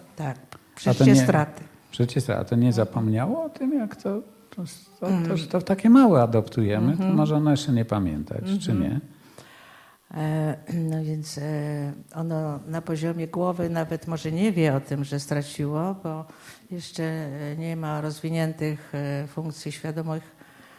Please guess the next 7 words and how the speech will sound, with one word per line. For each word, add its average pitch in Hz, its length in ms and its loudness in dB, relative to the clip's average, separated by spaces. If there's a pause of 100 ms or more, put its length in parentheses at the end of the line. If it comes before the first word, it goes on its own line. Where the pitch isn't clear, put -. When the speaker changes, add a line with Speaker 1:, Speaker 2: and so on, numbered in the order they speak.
(220)
Speaker 1:
mowy, 165 420 -4
r-, 156 340 -2
rozumienia. 156 1000 -4 (120)
Natomiast 160 920 -6
jego 160 280 -4
ciało 160 320 0
pamięta, 151 840 -8